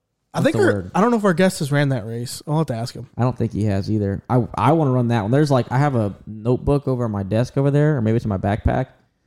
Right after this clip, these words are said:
Speaker 2: and I have my bucket list races on it. I wrote it down like a little kid would.
Speaker 1: Yeah.
Speaker 2: That one's on there.
Speaker 1: Did
Speaker 2: That
Speaker 1: you rent
Speaker 2: one's
Speaker 1: this last week?
Speaker 2: No, no, no. This was a while ago. I, every time I see one or, like, remember one I wanna race, that usually gets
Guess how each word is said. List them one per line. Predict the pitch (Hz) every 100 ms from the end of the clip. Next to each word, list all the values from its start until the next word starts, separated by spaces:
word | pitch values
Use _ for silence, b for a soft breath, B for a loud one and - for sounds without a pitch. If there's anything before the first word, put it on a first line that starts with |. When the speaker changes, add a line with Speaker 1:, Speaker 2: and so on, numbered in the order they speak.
| _
Speaker 2:
and | -
I | 113
have | 123 117
my | 117
bucket | 104 107 - 120
list | 127 -
races | 127 127 131
on | 131 143
it. | 139 -
I |
wrote | 104 113 104
it |
down | 107 113 120 127 - _ _ _ _ _ _ _ _ _ _ _ -
like | 110
a |
little | 110 98
kid | - 120
would. | 117 127 127 - _ _
Speaker 1:
Yeah. | 131 131 -
Speaker 2:
That | 117 113
one's | 117
on | 95 95
there. | 98 107 -
Speaker 1:
Did | 123
Speaker 2:
That | 131
Speaker 1:
you |
rent | 139
Speaker 2:
one's | 131
Speaker 1:
this | 131
last | 135 135 -
week? | 139 185 - _ _ _ -
Speaker 2:
No, | 120 127
no, | 123
no. | 113
This | 113
was | 123
a | 107
while | 95 107 110
ago. | 92
I, | 87 143 - -
every | 147 196
time | 170 165
I | 123
see | - 135
one | 143 147
or, | 131
like, | 104
remember | 101 104 123
one | 117 120 120
I |
wanna | 107 110 104
race, | 101 104 -
that | 82
usually | - 104 101 92
gets | 87